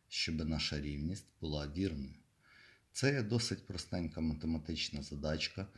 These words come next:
з якою без проблем справляються як діти, так і дорослі. І усі, хто гарно логічно мислить, без проблем справляється з вирішенням даного завдання. Нам потрібно перемістити три сірники,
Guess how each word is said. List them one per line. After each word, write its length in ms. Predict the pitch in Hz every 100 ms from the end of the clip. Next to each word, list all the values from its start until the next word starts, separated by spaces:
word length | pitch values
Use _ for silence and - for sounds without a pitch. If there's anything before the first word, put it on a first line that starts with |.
| - - _
з 100 | 82
якою 340 | 101 110 135 120
без 220 | 104 110
проблем 460 | 110 110 104 82
справляються 760 | 76 - 78 78 76 64 - 71
як 340 | 69 85 92
діти, 320 | 87 95 - 87
так 360 | - 71 -
і 40 | -
дорослі. 500 | 78 82 82 - 90 - - - _
І 120 | 85
усі, 260 | 95 104 -
хто 220 | - 139
гарно 400 | 120 117 85 80
логічно 500 | 82 80 82 - 73
мислить, 500 | 71 82 101 - 107 - - - - _
без 200 | 82 82
проблем 440 | - 113 107 110 110
справляється 800 | - 85 76 76 71 71 - 69
з 120 | -
вирішенням 600 | 78 80 - 92 92 95
даного 460 | - 73 73 73
завдання. 600 | 76 80 76 87 90 80 76 - _ - - - - - _ _ _
Нам 320 | - 82 80
потрібно 540 | - 92 113 113 78 76 -
перемістити 800 | 80 95 110 113 - 85 - - -
три 240 | - 90
сірники, 760 | - - 80 78 76 - 78